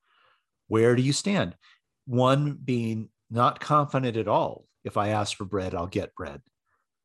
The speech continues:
And ten being very confident, "If I ask for bread, I'll get bread." Where do you stand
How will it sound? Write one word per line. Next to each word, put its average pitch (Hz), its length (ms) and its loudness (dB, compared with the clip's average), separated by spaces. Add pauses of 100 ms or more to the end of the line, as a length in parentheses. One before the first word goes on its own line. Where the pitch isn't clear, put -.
(220)
And 107 180 -2
ten 147 420 0
being 120 280 0
very 170 380 2
confident, 90 540 -6 (100)
"If - 140 -10
I 107 100 0
ask 113 260 0
for 110 120 -8
bread, 101 280 -2
I'll 92 160 -2
get 95 280 -6
bread." 76 260 -10 (1400)
Where 139 220 2
do 165 80 2
you 143 180 4
stand 78 460 -6